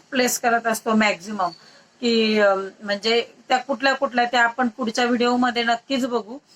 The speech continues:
कारण एकाच व्हिडिओमध्ये बघायला गेलं तर व्हिडिओ फार मोठा होईल. पण नक्की बघू की कुठल्या दिशेला काय ठेवलं म्हणजे आपल्याला फायदा होईल किंवा कुठल्या दिशेला काय ठेवलं पाहिजे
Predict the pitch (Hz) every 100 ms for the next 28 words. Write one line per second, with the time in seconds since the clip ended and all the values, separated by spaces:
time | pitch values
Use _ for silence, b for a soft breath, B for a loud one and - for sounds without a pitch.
0 | b _ 214 247 - 247 240 262 262 247
1 | 262 247 240 240 240 233 240 240 233 233
2 | 240 226 220 226 226 233 240 233 214 226
3 | 214 220 B B B 247 240 233 269 240
4 | 226 226 - 254 262 - 254 254 254 -
5 | 240 247 - 269 285 269 233 226 233 220
6 | 220 285 _ b b b b 226 254 247
7 | 254 254 247 240 254 254 262 254 269 262
8 | 262 233 262 240 240 254 247 247 254 262
9 | 262 233 220 233 233 196 170 180